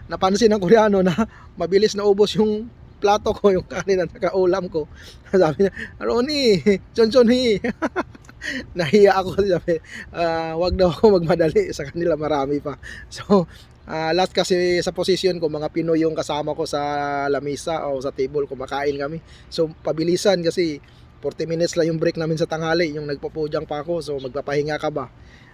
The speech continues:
So, ngayon, naribago ako, Chon Chon Hee. So,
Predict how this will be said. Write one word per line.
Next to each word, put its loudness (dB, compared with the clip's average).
So, -12
ngayon, 2
naribago 0
ako, -2
Chon -6
Chon -2
Hee. -4
So, -8